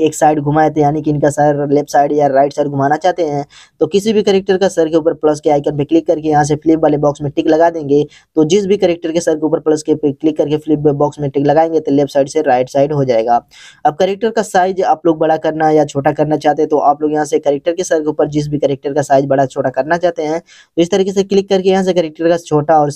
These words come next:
बड़ा साइज इस तरीके से कर सकते हैं। तो इस तरीके से आप लोग इसके अंदर कुछ सेटिंग का आप लोग यूज़ कर सकते हैं, जो कि इसके अंदर आप लोगों को बताना था। और अपने कैरेक्टर को इधर उधर चलाने के लिए, जो कि यहाँ से इसका मदद कर, यानी कि जो प्लस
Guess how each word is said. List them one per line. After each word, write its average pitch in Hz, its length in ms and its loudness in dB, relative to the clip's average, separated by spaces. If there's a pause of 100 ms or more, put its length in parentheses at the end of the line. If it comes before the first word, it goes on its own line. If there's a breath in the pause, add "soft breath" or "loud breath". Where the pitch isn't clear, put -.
बड़ा 139 220 2
साइज 139 320 0
इस 135 100 -8
तरीके 131 260 0
से 170 140 0
कर 143 220 -2
सकते 120 260 -10
हैं। 113 240 -4 (500 loud breath)
तो 156 200 4
इस 196 180 0
तरीके 226 240 0
से 220 80 -2
आप 196 140 0
लोग 196 140 2
इसके 196 180 -2
अंदर 180 200 0
कुछ 175 180 -6
सेटिंग 151 300 0
का 196 100 4
आप 147 240 0
लोग 151 120 2
यूज़ 151 220 2
कर 170 140 0
सकते 170 260 -4
हैं, 170 160 0
जो 170 100 2
कि 170 240 2
इसके 165 220 -2
अंदर 160 200 0
आप 139 220 0
लोगों 156 180 0
को 139 40 -6
बताना 143 300 0
था। 147 280 0 (280 soft breath)
और 190 100 2
अपने 208 240 -4
कैरेक्टर 185 360 0
को 190 100 2
इधर 170 140 4
उधर 175 140 0
चलाने 156 380 -2
के 156 80 -10
लिए, 165 120 4
जो 160 140 0
कि 156 120 -4
यहाँ 147 340 0
से 165 120 -2
इसका 156 280 -2
मदद 151 240 -2
कर, 156 80 0
यानी 147 240 2
कि 156 100 -4
जो 151 120 0
प्लस 147 260 -4